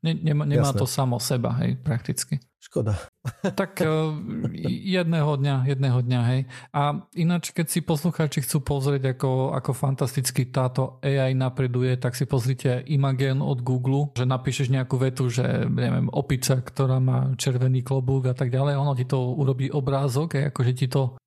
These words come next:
Speaker 1: nakreslí obrázok, hej, keď to tak mám povedať, hej, ale to môže
Speaker 2: Vytvorí,
Speaker 1: vyzerať,
Speaker 2: povedzme.
Speaker 1: vytvorí, ale to môže vyzerať ako fotka, hej.
Speaker 2: Hej.
Speaker 1: A, a je to naozaj, akože,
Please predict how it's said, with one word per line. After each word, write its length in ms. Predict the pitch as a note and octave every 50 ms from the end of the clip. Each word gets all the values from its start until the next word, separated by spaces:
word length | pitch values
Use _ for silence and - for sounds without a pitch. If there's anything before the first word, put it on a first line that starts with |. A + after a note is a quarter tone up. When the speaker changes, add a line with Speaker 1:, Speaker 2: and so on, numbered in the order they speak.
| - D3 C#3 C3+ - - B2 B2
Speaker 1:
nakreslí 840 | E3+ D#3+ C#3 C#3+ D3 D3 - - D3+ D3 C3 - - C#3+ C3 C3 C3+
obrázok, 640 | C3 C3 C3 C3+ C3 C3 C3 B2+ A#2+ C#3+ D3+ D3 -
hej, 120 | C#3 C#3+ C#3 C3+
keď 240 | - B2 A#2+ - B2+
to 100 | B2+ -
tak 120 | - C3 C3
mám 160 | C3 C3 C3
povedať, 400 | B2+ C#3 B2+ C3 C3 C#3 C3+ C3
hej, 100 | C3 C#3
ale 160 | C3+ C3 B2+
to 120 | B2 C#3
môže 200 | C3+ C#3 B2+ B2
Speaker 2:
Vytvorí, 100 | B2 B2
Speaker 1:
vyzerať, 320 | C3+ - C3+ C3+ C3 B2+ A#2
Speaker 2:
povedzme. 200 | A2 A2 G#2+ A2
Speaker 1:
vytvorí, 360 | A2 G2 - - C#3+ C#3 D3 D3+
ale 160 | C#3 C3 B2+
to 100 | - C#3+
môže 200 | C3 C3+ A#2+ C3+
vyzerať 300 | C3 C3 C3 C3+ B2+ B2+ B2+
ako 140 | B2 - B2+
fotka, 420 | - D3 C#3 C#3 - - C3+ B2+ C3 B2 - - - - - - - - - - - - -
hej. 240 | - C3 C#3+ C3 - - - - - -
Speaker 2:
Hej. 180 | - A2 G#2+ G#2+
Speaker 1:
A, 120 | B2 B2 A#2+ A#2 A#2 B2 B2 A#2+ A#2+
a 100 | - C3
je 120 | B2 C3
to 100 | B2+ C3+
naozaj, 340 | B2+ C3 C3 C3 B2 A#2+ A#2+ A#2
akože, 320 | - C3 A#2+ G#2+ A#2